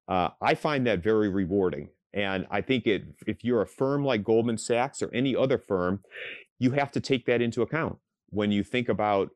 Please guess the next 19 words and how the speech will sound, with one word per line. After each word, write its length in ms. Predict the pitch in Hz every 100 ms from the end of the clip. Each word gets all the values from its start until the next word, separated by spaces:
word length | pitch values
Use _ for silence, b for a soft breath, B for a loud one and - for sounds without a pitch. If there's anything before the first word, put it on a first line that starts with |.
| -
what 220 | 95 104 98
your 200 | 101 92
staffing 560 | - 104 107 - 127
is 380 | 127 156 156 - b b b
and 200 | 107 101
who 240 | 92 123 120
is 160 | 98
dedicated 680 | - 98 110 110 113 104 98
to 240 | - 101 98
specific 520 | - 95 - 120 107
issuers. 480 | 170 - 76 78 87
We 100 | 123
take 280 | - 139 131
that 120 | 123
into 220 | 117 117
account 340 | 104 117 113 -
all 180 | 110 120
the 100 | 120
time. 440 | 156 156 73 85